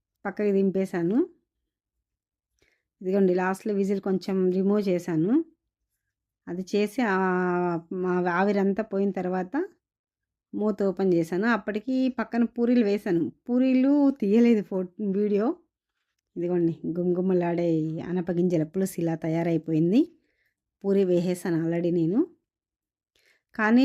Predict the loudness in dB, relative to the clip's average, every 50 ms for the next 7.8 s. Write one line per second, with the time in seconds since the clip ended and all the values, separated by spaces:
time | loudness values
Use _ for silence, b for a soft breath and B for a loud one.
0 | 2 0 _ -4 -2 2 2 2 2 0 -2 -2 0 0 0 0 -2 -4 -4 -2
1 | 0 0 -2 -4 -8 -8 -6 -4 -2 0 0 0 2 4 6 6 6 6 4 0
2 | -2 -4 -4 -6 -8 _ _ _ _ _ _ _ _ _ _ _ _ _ _ _
3 | _ _ -6 -4 -2 -2 0 0 2 2 2 4 4 2 2 2 0 0 0 0
4 | 0 0 -2 -2 -2 0 0 0 2 2 2 2 2 2 2 2 0 0 0 0
5 | 2 2 2 2 2 2 2 2 0 0 -4 -6 -4 -2 -2 -2 0 0 0 2
6 | 2 2 2 2 2 2 2 0 0 -2 -2 -2 0 2 2 2 0 -2 -6 _
7 | b b b b b b b b b b b b _ -6 -2 0